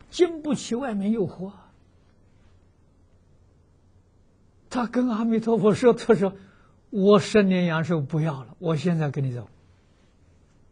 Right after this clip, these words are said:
啊，阿弥陀佛也同意了。好，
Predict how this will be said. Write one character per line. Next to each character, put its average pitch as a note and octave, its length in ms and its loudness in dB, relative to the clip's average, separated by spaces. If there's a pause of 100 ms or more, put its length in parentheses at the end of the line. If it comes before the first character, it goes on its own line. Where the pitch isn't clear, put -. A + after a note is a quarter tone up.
(1900)
啊， D3+ 220 -10 (120)
阿 F3+ 140 -6
弥 F#3 120 0
陀 F3+ 180 -6
佛 D#3+ 120 -2
也 D#3 160 -4
同 D3+ 260 -6
意 G3 100 -8
了。 - 160 -18 (340)
好， - 320 -14